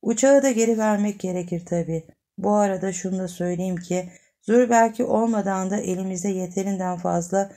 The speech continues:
asalak var. Eğer gazeteler fazlaca yaygara koparacak olurlarsa bu bin dolara bile değmez." Zejda örgütün önde gelen devlet adamlarına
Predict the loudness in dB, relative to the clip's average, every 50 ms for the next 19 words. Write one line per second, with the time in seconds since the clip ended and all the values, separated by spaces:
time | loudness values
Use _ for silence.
0 | -20 _ _ _ -6 -4 -2 0 0 2 2 0 0 -2 -4 -2 -2 -2 -4 -8
1 | -16 _ _ _ _ _ _ _ _ _ _ 4 6 8 8 8 8 6 4 4
2 | 4 2 0 0 0 0 2 2 2 2 2 0 0 0 0 0 0 0 -2 -2
3 | -2 -2 -2 0 0 0 0 0 0 0 0 -2 -2 -2 -4 -6 -6 -4 -2 -2
4 | -2 -2 -4 -4 -4 -4 -4 -2 -2 -2 0 0 0 -2 -2 -2 -2 -2 -2 -2
5 | -2 -4 -10 -20 -20 _ _ _ _ _ 0 2 4 4 4 2 2 2 2 2
6 | 2 2 2 2 0 0 0 -2 -2 -2 -2 -2 -2 -2 0 -2 -2 0 0 0
7 | -2 -2 -4 -6 -8 _ _ _ _ _ _ _ _ _ -2 2 4 4 4 4
8 | 4 2 2 2 2 2 2 2 0 0 -2 -4 -4 -4 -4 -4 -4 -4 -4 -2
9 | -2 -2 -2 -2 -2 -2 -2 -2 -2 -2 -2 -2 -2 -2 -2 -2 -2 -2 -2 -2
10 | -2 -2 0 0 0 0 -2 -2 -2 -2 -2 -4